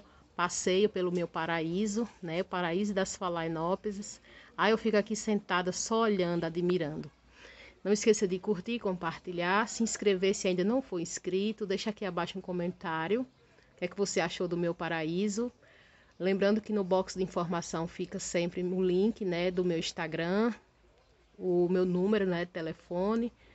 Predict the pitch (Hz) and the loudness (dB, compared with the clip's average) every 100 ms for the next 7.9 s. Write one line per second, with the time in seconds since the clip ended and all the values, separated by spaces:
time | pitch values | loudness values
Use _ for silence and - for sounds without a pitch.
0 | - - - - - 180 190 175 175 170 | -20 -20 -20 -12 -6 0 0 0 -2 -2
1 | 156 - - 165 151 147 160 208 233 220 | -6 -12 -8 -8 -8 -6 0 4 4 2
2 | 202 180 170 185 180 175 - 180 170 170 | 0 -2 -2 -4 -4 -6 -6 -6 -2 0
3 | 165 160 - 170 156 156 165 160 156 - | 0 -2 -4 -6 -4 -4 -4 -4 -6 -8
4 | 170 180 190 - 180 165 156 151 185 208 | -2 0 0 -2 -14 -8 -8 -2 0 0
5 | 180 165 165 165 - 185 185 208 233 233 | 0 -2 0 -4 -2 0 2 2 2 -4
6 | - - - - - - 175 180 - - | -10 -20 -20 -16 -16 -4 -2 0 -2 -4
7 | 175 160 165 160 160 156 180 202 254 | -2 -2 -4 -4 -2 2 2 0 -4